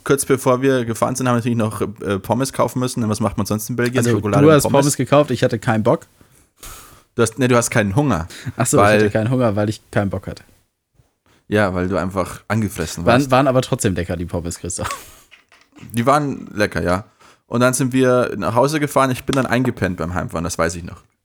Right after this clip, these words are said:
Speaker 2: Ah ja, da, daran erinnere ich mich nicht. Ja, aber, äh
Speaker 1: Aber war's nicht auch bei der Heimfahrt? Ja, d-, bei der Heimfahrt, glaub ich, Lennart,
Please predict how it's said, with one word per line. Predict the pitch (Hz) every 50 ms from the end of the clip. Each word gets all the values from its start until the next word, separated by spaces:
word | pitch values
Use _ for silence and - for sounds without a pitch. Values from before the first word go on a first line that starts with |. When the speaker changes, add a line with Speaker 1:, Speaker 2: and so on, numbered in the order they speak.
| _ _ _ _ _ - -
Speaker 2:
Ah | 131
ja, | 139 113 104 104
da, | 110 123 120
daran | 107 117 110 104 101 95
erinnere | 90 85 85 78 69
ich | 92 -
mich | - - - - - -
nicht. | 202 - - - - - _ _ _ _ _ _ _ _ _ _ _ - _ _ _ _ _ _ - 202 196 - - - - - _ _ _ _ _ -
Ja, | - -
aber, | - 107 123 131 -
äh | - -
Speaker 1:
Aber | - 139 160 160 139
war's | 127 117 147 -
nicht | - 208 190 - -
auch | - 147 - 117 -
bei | - 156 156
der | 147 117 110
Heimfahrt? | 117 117 127 143 151 - - - -
Ja, | 143 151 113 - - - - _ _ _ -
d-, | - - _
bei | 123 123
der | 117 110 107
Heimfahrt, | 135 175 311 - - 117 107 -
glaub | 98 87 87
ich, | 101 95 104
Lennart, | 98 104 123 131 -